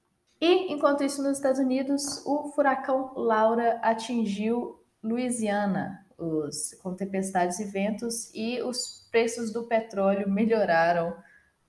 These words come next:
já que o furacão Laura está impedindo a, a produção de petróleo por algumas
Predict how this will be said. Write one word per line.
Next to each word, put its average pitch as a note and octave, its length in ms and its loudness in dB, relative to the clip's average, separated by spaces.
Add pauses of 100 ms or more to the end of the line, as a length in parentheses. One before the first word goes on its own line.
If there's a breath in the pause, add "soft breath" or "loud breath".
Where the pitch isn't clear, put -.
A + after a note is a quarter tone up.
(540)
já F#3+ 360 4
que F#3 600 0
o F3+ 80 2
furacão F#3 340 -2
Laura F3+ 220 2
está F#3+ 200 -2
impedindo F#3 520 -2
a, E3 1160 -4
a - 120 -14
produção F#3 480 -4
de F3 100 -12
petróleo D#3+ 540 -4
por F3+ 140 -4
algumas E3 720 -4